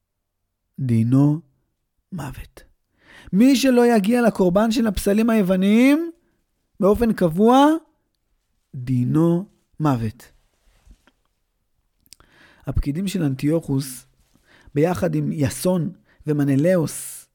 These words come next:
הכהנים הגדולים, טימאו את בית המקדש. הם שמו על המזבח פסל של זהוס, שזה אליל יווני, אל השמש. הם הפכו את ירושלים לעיר טמאה ומגועלת.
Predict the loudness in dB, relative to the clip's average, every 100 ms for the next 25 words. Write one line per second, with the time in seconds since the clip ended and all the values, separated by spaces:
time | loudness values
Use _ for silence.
0 | _ _ _ -8 -4 -2 -2 -2 0 0
1 | 0 -2 -8 _ _ _ _ _ _ _
2 | _ -2 -2 0 0 0 0 -2 -2 -4
3 | -4 -4 -6 -8 -18 _ _ _ _ _
4 | _ _ _ _ _ _ -6 -4 -2 -2
5 | 0 0 0 0 -2 -2 -4 -4 -4 -4
6 | -2 -4 -4 -8 _ _ -12 -4 -2 -2
7 | 0 0 0 -4 -8 -18 -20 _ _ -10
8 | -6 -4 -4 -4 -4 -2 -2 -2 0 -2
9 | -2 -4 -10 _ _ _ _ _ _ -2
10 | -2 -2 -2 -4 -4 -6 -14 _ _ _
11 | _ _ _ _ _ -4 -4 0 0 0
12 | -2 -2 -2 0 0 0 -2 -4 -6 -4
13 | -2 -2 -2 -4 _ _ _ -4 0 2
14 | 0 0 0 0 -2 -2 -4 -8